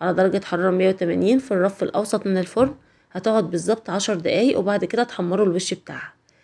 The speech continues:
لكن أنا هسويها في الميكرويف علشان تبقى سهلة وسريعة. هاخد بقى دلوقتي الصينية دي وادخلها الميكرويف، وهنظبط بقى دلوقتي الميكرويف ده على أربع دقايق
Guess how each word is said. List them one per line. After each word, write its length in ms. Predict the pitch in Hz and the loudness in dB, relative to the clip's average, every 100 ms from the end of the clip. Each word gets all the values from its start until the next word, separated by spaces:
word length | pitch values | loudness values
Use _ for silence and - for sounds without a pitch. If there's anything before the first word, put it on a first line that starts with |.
| _ _ _ | _ _ _
لكن 320 | 240 285 285 | 4 4 2
أنا 420 | 220 208 208 202 196 | 0 -2 -2 -2 -4
هسويها 400 | 190 170 180 202 | -2 0 2 0
في 100 | 196 | -2
الميكرويف 680 | 170 175 175 175 196 233 _ _ _ | -2 -2 -2 0 2 0 _ _ _
علشان 360 | 160 165 208 202 | -8 -4 -2 -4
تبقى 220 | 185 - | -8 -10
سهلة 320 | 156 185 196 | -6 -4 -2
وسريعة. 420 | 202 - 160 139 - _ _ _ _ - _ _ _ _ _ _ _ _ _ _ _ _ _ | -4 -4 -8 -10 -18 _ _ _ _ -20 _ _ _ _ _ _ _ _ _ _ _ _ _
هاخد 340 | 262 294 302 | 0 2 0
بقى 200 | - 202 | 2 2
دلوقتي 360 | 208 175 196 208 | 4 4 4 0
الصينية 520 | 214 - 175 202 220 | -6 -2 2 4 2
دي 200 | 165 208 | 2 2
وادخلها 560 | 220 185 175 - 208 220 | 2 0 -2 -4 -2 0
الميكرويف، 640 | 196 185 196 175 151 - _ _ _ _ _ _ _ _ _ _ _ - | 2 0 -2 -4 -6 -8 _ _ _ _ _ _ _ _ _ _ _ -2
وهنظبط 500 | 196 226 247 247 - | 2 4 4 2 2
بقى 160 | 202 | -2
دلوقتي 400 | 190 170 185 196 | 0 0 0 -2
الميكرويف 640 | 190 190 190 190 170 196 202 - | -4 -2 -2 -2 -2 0 -2 -4
ده 140 | 202 | -4
على 480 | 196 170 208 220 - _ _ | -2 -2 0 0 -4 _ _
أربع 320 | 202 214 214 208 | -2 0 0 0
دقايق 500 | 170 117 143 151 | -2 -6 -8 -10